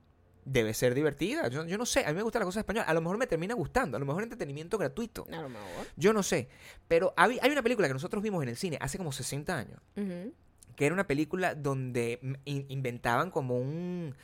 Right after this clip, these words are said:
Speaker 1: como un robo dentro de un banco, que todo era mentira, que se metían dentro de una bóveda y era con Owen Wi-, con Clive Owen y, y no me acuerdo quién coño madre.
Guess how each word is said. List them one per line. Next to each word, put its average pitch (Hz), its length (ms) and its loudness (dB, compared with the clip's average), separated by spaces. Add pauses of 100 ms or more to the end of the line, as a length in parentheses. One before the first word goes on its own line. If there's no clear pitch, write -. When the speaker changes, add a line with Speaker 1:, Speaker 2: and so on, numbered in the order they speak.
(260)
Speaker 1:
como 143 240 2
un 165 100 -2
robo 185 360 6
dentro 151 300 0
de 160 40 -4
un 165 80 -6
banco, 175 400 2
que 139 120 -8
todo 139 240 2
era 180 100 4
mentira, 165 420 0
que 156 100 -4
se 135 120 -4
metían 165 480 -4
dentro 143 340 0
de 123 80 2
una 151 160 0
bóveda 170 640 4
y 143 160 2
era 143 180 2
con 143 320 -2
Owen 160 380 0
Wi-, 185 100 -2
con 135 680 -6 (100)
Clive 156 260 2
Owen 175 500 8
y, 117 240 -8 (560)
y 123 360 -2
no 147 100 -2
me 180 60 -2
acuerdo 131 200 2
quién 107 100 -8
coño 87 100 -14
madre. - 160 -18